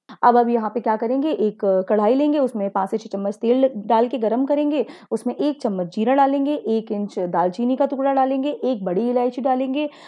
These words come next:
अ, आठ से नौ, अ, यहाँ पे काली मिर्ची डालेंगे और एक तेज पत्ता डालेंगे। अब ये गरम मसाले जो हैं इनको अच्छी तरीके से, अ, फ्राई कर लेंगे। उसके बाद इसमें एक बारीक कटा हुआ प्याज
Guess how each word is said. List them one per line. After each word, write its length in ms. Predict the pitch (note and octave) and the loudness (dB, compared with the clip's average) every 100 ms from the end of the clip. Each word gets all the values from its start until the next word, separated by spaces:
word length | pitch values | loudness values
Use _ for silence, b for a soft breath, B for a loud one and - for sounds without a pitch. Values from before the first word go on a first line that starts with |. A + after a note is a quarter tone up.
| B G3+ | B 0
अ, 40 | |
आठ 440 | G3 - G#3+ A#3 | 0 2 2 2
से 140 | - C4 | 0 0
नौ, 300 | A#3+ B3+ B3+ | 2 4 4
अ, 500 | - F#3 F#3 F3+ F3+ | 2 0 0 0 -2
यहाँ 260 | G3+ G#3+ G#3 | -2 -2 0
पे 100 | A#3 | 0
काली 260 | A3+ F#3+ A#3+ | 2 2 2
मिर्ची 280 | B3+ C#4 | 0 0
डालेंगे 420 | C4 B3 C4+ C#4 E4 | 2 2 2 -2 0
और 300 | C4+ D#4 - | 0 0 -2
एक 240 | B3 D#4 | -2 -2
तेज 260 | - G#3+ G3+ | -2 -2 -2
पत्ता 300 | F3+ - F3 | -6 -2 -2
डालेंगे। 520 | D#3+ D#3 E3 E3+ F3 B B B | 0 0 -2 -4 -6 B B B
अब 100 | A#3 | 0
ये 120 | C4+ | 0
गरम 300 | A#3 A3+ A#3+ | 0 0 0
मसाले 520 | A#3+ A#3 G#3 A3+ A3+ G3 | -2 -4 -2 -2 -2 -4
जो 180 | A3 | -4
हैं 280 | A3 A3 D4+ | -4 -2 -2
इनको 360 | A#3+ A3 G#3+ A#3+ | -2 -4 -2 -2
अच्छी 260 | G3+ - | -2 -4
तरीके 300 | A3+ G#3+ A3+ | -4 -4 -4
से, 340 | A#3 A#3 G#3 F#3+ F3 | -2 -2 0 -2 -2
अ, 200 | F3 F3+ | -2 -2
फ्राई 300 | G3 F#3+ F#3+ | -2 0 0
कर 160 | A#3 B3+ | 0 0
लेंगे। 260 | C4+ C#4 | 0 -2
उसके 300 | D#4+ - - | -2 -6 -8
बाद 200 | F3+ F3+ | -8 -8
इसमें 220 | G3 C4 D#4 | -6 -6 -4
एक 260 | A3 F#3+ | -2 -2
बारीक 240 | F3 E3+ F3 | -2 -4 -4
कटा 240 | F3 E3+ | -6 -4
हुआ 200 | F3+ E3+ | -4 -6
प्याज 380 | G3 B3+ D#4+ | 0 2 2